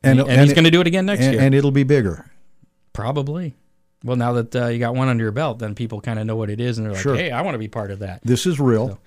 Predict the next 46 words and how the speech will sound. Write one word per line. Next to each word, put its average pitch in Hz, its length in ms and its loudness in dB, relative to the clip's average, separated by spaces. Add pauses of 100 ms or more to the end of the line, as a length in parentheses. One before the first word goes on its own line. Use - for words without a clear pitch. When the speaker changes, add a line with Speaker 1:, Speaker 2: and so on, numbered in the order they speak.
(380)
Speaker 2:
uh, 117 160 -2
Chris 160 200 -2
is 156 80 -2
gonna 147 140 2
post 135 280 -4
a 123 40 -2
video 117 420 -2
soon, 107 400 -4
so, 104 280 -6
uh, 104 280 -6 (260)
we'll, 113 220 -10
we'll 123 160 -4
probably 110 280 -4
share 110 200 -6
that 107 160 -6
on 104 120 -4
our 101 100 -6
Facebook 101 380 -10
page, 98 240 -8
too. 98 260 -8 (100)
Speaker 1:
Very 120 300 0
good. 147 200 0
Speaker 2:
Facebook - 20 -10
dot 101 160 -6
com 101 200 -8
slash 95 240 -10
hammer 98 200 -8
down 95 160 -10
race 101 180 -8
report. 110 180 -8 (320)
Go 180 120 2
to 175 160 0
hammer 180 200 -2
down 170 160 2
racing 160 300 0
report 151 400 0
dot 123 320 -4
com, 214 520 0 (440)
and, 113 340 -2
uh, 107 200 -2
you 107 140 -4
can 110 160 -6
get 110 140 -4
links 113 240 -4
to 113 160 -6
our 101 300 -8